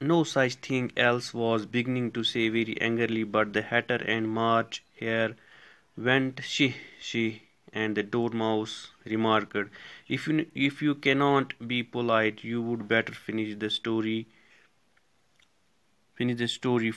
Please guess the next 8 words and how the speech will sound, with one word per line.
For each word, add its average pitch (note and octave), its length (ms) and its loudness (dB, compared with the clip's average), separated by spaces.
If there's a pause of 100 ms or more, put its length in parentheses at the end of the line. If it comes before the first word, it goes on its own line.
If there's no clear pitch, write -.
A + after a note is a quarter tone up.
(100)
for G#2+ 300 2 (180)
yourself।" G#2 680 0 (1200)
वहाँ D3 280 4
ऐसी D#3 160 0
कोई D#3 300 2
चीज़ D3 360 0
नहीं C3+ 400 0 (680)
होती, G#2+ 460 -2